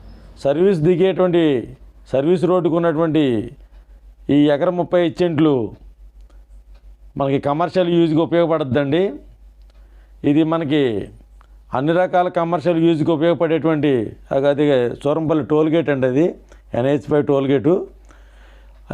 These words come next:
ఈ యొక్క ఏరియాలో మనకి ఈ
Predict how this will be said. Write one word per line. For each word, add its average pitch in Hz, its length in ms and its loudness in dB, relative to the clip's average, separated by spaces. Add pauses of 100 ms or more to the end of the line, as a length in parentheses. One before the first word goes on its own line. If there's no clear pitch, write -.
(120)
ఈ 165 40 4 (120)
యొక్క 175 140 -2 (200)
ఏరియాలో 196 360 4 (140)
మనకి 170 280 0 (1500)
ఈ 143 40 4